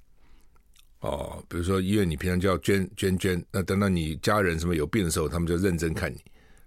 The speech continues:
否则的话呢，如果你平常根本不捐，跟他们也没什么关系，到时候呢，到医院去呢，也就是马马虎虎了啊。那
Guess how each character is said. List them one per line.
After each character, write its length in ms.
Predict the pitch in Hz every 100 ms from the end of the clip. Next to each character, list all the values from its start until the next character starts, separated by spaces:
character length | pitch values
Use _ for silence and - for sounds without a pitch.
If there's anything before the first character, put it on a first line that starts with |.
| -
否 120 | - 90
则 120 | 104
的 60 |
话 140 | 101 95
呢， 240 | 80 78 - - - - - 98
如 100 | 101
果 100 | 98
你 140 | 82 71
平 180 | 98
常 140 | 95 87
根 160 | 98
本 100 | 85 -
不 80 | 95
捐， 300 | - 98 92
跟 120 | 98
他 60 | 98
们 60 |
也 60 | 82
没 120 | 90
什 140 | 85
么 40 | 80
关 220 | 87 90
系， 240 | - 80 - - - - - - -
到 140 | 98
时 100 | 90
候 100 | 90
呢， 240 | 78 82 76
到 160 | - 98
医 60 | 95
院 180 | 95
去 160 | 85 95
呢， 160 | 80 76
也 140 | 73
就 180 | 71 95
是 320 | 87 78 73 -
马 160 | 85 87
马 100 | 76
虎 160 | 87
虎 160 | 76 78
了 100 | 69 -
啊。 220 | 76 - - - - - - - - -
那 640 | 117 120 117 113 107 107